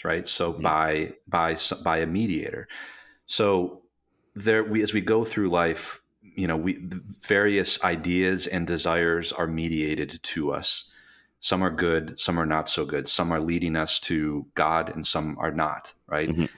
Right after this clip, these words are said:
Speaker 1: Um, the best Satan can do, right, is to sort of, like, propose things or suggest things and to be a mediator, which we can reject, right? And Girard sort of in-, began to see this, how mimesis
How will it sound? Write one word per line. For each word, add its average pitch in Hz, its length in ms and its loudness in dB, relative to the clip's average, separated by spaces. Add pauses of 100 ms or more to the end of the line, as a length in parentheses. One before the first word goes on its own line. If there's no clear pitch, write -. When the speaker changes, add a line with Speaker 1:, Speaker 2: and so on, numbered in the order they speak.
(140)
Speaker 1:
Um, 78 320 0
the 90 100 -2
best 92 320 2
Satan 87 320 0
can 80 180 -4
do, 90 340 2
right, 78 280 0
is 76 140 -2
to - 100 -6
sort 82 220 0
of, 73 160 -4
like, 78 280 0 (180)
propose 92 500 2
things 82 320 -2
or 80 60 -2
suggest 85 520 0
things 78 280 -4
and 80 100 -6
to 82 80 -4
be 82 160 -2
a 78 60 -2
mediator, 80 480 0
which - 180 -6
we 78 80 -4
can 71 340 -8
reject, - 640 -4 (120)
right? - 260 -6 (720)
And 80 420 0
Girard 92 520 4
sort 90 240 2
of 80 240 -2
in-, 87 120 0 (300)
began 92 480 2
to 82 380 0
see 107 640 2
this, 85 520 2
how 92 220 2
mimesis 85 920 0